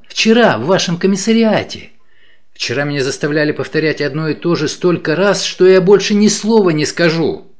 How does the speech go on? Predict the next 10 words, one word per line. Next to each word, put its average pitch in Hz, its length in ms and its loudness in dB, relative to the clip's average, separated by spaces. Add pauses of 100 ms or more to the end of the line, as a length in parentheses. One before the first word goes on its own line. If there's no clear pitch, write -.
(340)
Да 160 160 -2
мне 220 240 4
и - 20 6
не 226 160 6
верят. 214 500 2 (1000)
"А 104 240 -2
что 165 380 -4
же 147 160 -2
другой 117 540 0
человек?" 180 920 0